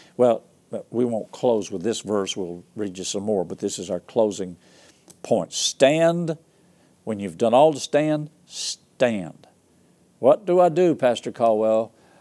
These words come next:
I stand. In Ephesians six ten, "Finally, my brethren," the conclusion, "be strong in the Lord and the power of his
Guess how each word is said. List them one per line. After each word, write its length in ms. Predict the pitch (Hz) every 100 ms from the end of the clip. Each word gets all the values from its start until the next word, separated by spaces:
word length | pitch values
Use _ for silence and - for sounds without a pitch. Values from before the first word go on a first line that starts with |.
| _
I 200 | 107 110
stand. 840 | - - - - 101 90 - _ _ _ _ _ _ _ _ _ _ _ -
In 320 | 127 120 110
Ephesians 680 | 107 160 185 160 165 - -
six 320 | - - 156 -
ten, 240 | 113 95
"Finally, 800 | - 156 190 196 170 123 107 - _ _ _
my 180 | 107 101
brethren," 380 | 90 90 - 76 _ _
the 80 | 131
conclusion, 960 | - 135 131 156 196 190 131 98 78 - _ _ _ _ _ _ _ _ - _
"be 120 | 120 127
strong 480 | - - 151 180
in 80 | 185
the 80 | 175
Lord 300 | 170 180 190
and 220 | - 120
the 80 | 104
power 560 | - - 151 160 160 -
of 160 | 135 110
his 480 | 98 139 147 127